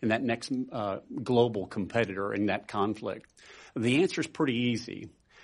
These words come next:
Um, we, we can flex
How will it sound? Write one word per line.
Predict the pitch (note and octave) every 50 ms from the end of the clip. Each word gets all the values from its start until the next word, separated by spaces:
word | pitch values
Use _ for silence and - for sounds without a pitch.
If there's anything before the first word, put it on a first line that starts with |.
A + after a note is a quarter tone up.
| - _ _ -
Um, | B2 A2+ A2 G#2+ A2 - -
we, | C#3+ A#2+ A#2 D3 - - - - _ _ -
we | C#3+ D3+ D#3+
can | D#3+ - E3+ D#3 C3
flex | - - - - C3+ C#3+ D#3 E3+ F3 F3 - - - -